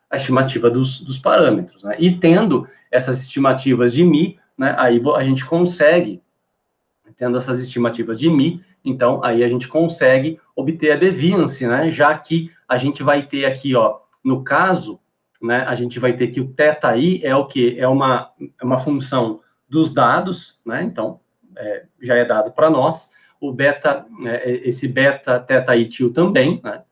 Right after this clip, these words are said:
Como aqui, é, é, vai ser, é, imagina, imagina num caso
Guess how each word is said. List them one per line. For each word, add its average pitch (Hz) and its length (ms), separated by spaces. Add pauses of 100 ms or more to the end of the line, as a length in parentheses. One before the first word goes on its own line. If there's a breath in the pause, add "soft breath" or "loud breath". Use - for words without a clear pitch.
Como 117 360
aqui, 110 360 (300 soft breath)
é, 104 460
é, - 40
vai 107 200
ser, 107 460 (280)
é, 113 220
imagina, 160 500
imagina 156 480
num 156 240
caso 151 560